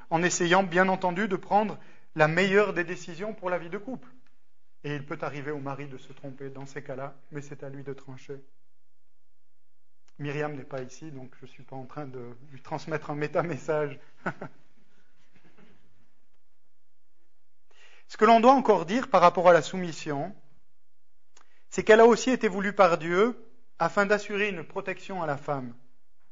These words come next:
Et nous lisons, et j'aborde très rapidement déjà un Pierre trois, il est écrit en un Pierre trois sept pour les maris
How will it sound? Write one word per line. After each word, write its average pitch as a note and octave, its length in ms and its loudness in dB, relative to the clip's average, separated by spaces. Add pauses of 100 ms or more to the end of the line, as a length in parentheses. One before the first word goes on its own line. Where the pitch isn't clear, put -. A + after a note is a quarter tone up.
(640)
Et D#3+ 80 4
nous F#3 120 4
lisons, F#3+ 460 10
et D3 100 6
j'aborde D#3 540 6 (100)
très - 160 6
rapidement F3+ 460 8
déjà D#3 480 4
un E3 80 0
Pierre D#3 320 0
trois, G#3+ 480 6 (640)
il F3 120 2
est G3 120 6
écrit A3 240 4
en E3+ 180 8
un F3 100 4
Pierre G#3 220 6
trois F3 220 8
sept A3+ 440 6
pour G3 160 2
les F3+ 80 8
maris E3+ 440 4